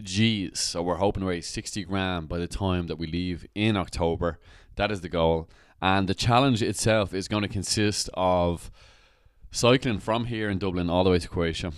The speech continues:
like I said, and it's gonna be fourteen days of cycling a hundred and fifty kilometers. So every day for fourteen days, fourteen consecutive days, that is. Um, so yeah, it's an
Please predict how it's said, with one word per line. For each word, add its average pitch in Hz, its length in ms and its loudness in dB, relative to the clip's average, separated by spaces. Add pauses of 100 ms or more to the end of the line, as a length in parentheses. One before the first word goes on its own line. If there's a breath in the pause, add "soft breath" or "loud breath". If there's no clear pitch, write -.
like 85 160 -4
I 85 60 -4
said, 82 400 -6
and 82 180 -6
it's 82 140 -6
gonna 87 180 0
be 82 280 0
fourteen 104 600 2
days 87 520 -2
of 80 640 -4 (480 soft breath)
cycling 95 440 2
a 80 60 -2
hundred 95 280 0
and 82 100 -10
fifty 92 280 -2
kilometers. 82 560 -6 (120)
So - 180 -8
every 101 260 2
day 98 320 4
for - 160 -12
fourteen 98 420 0
days, 85 600 -2 (180)
fourteen 90 340 -4
consecutive 82 540 -4
days, 76 540 -4
that 80 120 -4
is. 78 380 -2 (520 loud breath)
Um, 87 600 0
so 98 160 4
yeah, 95 280 -2
it's 107 220 -6
an 104 240 0